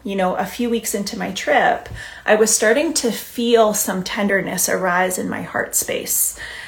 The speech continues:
I was starting to feel, um, a bit isolated, you know.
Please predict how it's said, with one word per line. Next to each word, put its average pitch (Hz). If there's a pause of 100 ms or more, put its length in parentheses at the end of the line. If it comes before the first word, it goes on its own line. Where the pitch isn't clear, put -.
I -
was 202
starting 214
to 220
feel, 196
um, 190 (120)
a 202
bit 196
isolated, 226 (240)
you 214
know. 214